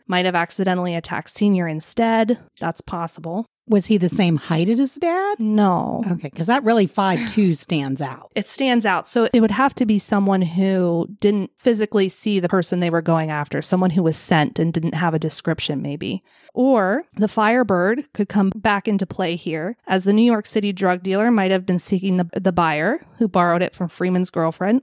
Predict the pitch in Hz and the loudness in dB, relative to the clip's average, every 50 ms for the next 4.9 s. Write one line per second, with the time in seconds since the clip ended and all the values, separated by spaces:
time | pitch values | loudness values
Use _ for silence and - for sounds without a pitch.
0 | _ - - 185 190 202 233 302 240 202 208 185 185 185 - - 185 180 185 214 | _ 0 2 4 4 4 4 2 0 0 0 0 0 -2 -2 -2 -2 0 0 0
1 | 269 285 - _ _ 196 190 185 - 190 175 - 214 196 202 220 226 220 - - | 0 -2 -2 _ _ -2 -2 0 0 -2 -2 0 0 2 2 2 2 0 0 0
2 | 202 180 170 170 190 269 302 - _ _ _ _ _ _ - 202 - 208 202 202 | 0 2 2 2 2 0 -2 -6 _ _ _ _ _ _ -2 0 2 2 2 2
3 | 202 190 - - - 196 202 196 196 196 196 185 190 - - 180 - 202 202 185 | 2 0 -2 -2 -2 0 2 2 2 2 2 0 -2 -4 -6 -4 -2 0 0 0
4 | - 202 190 196 185 175 170 180 220 262 - - - 190 190 220 226 | 0 0 0 2 2 0 0 2 0 0 0 0 0 0 2 0 0